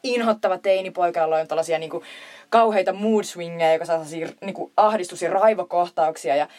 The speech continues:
ja, ja, ja tässä elokuvassa nähdään, että et, et se on just se, mikä tekee siitä hahmosta niin todellisen ja hyvän. Että se on sellainen niinku impulsiivinen tyyppi, jolla on niinku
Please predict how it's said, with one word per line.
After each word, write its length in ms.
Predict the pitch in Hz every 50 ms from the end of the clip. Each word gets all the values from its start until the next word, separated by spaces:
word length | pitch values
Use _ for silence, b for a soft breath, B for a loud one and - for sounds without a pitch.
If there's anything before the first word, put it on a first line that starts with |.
| b b b
ja, 100 | 190 - -
ja, 120 | - 196 - _ -
ja 180 | - 240 - -
tässä 280 | - 320 320 302 285 262
elokuvassa 320 | 254 262 247 247 247 240 285
nähdään, 200 | 285 277 269 247
että 180 | 233 233 233 b b b b b -
et, 160 | 277 277 - -
et 120 | 302 285
se 100 | - 392
on 120 | 392 370 339
just 200 | 302 370 349 -
se, 60 | 330
mikä 200 | 285 285 285 285 285
tekee 340 | - 381 370 - 381 330 254
siitä 180 | 208 202 208 220
hahmosta 400 | 233 233 226 202 190 - 196 196
niin 200 | 226 247 226 220
todellisen 540 | 254 262 262 262 240 214 202 202 208 190 180
ja 80 | 180 180 -
hyvän. 360 | 262 277 277 214 175 151 143 -
Että 180 | - 175 - 226
se 160 | 220 294 302
on 100 | 330 320
sellainen 320 | 311 311 285 254 240 226 220
niinku 260 | 220 214 208 214 214 214 B B B B B 269 269 277
impulsiivinen 760 | 254 214 208 202 185 - 196 196 196 196 196 190 190 190 -
tyyppi, 320 | - 233 220 214 - 190
jolla 160 | 185 185 185
on 80 | 185 185
niinku 300 | 185 185 175 180 185 180